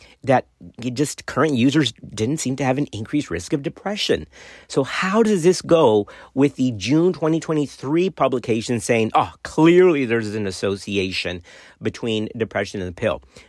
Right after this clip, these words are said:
Number one, it's in the eye of the beholder. Number two, remember that, uh, the, the most common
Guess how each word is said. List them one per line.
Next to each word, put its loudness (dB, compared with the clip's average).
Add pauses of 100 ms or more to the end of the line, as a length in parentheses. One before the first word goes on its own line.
Number -4
one, 2
it's -12
in -4
the -6
eye 2
of 0
the -6
beholder. -6
Number -2
two, 2
remember 0
that, 2 (400)
uh, 2
the, -2
the -2
most 0
common 0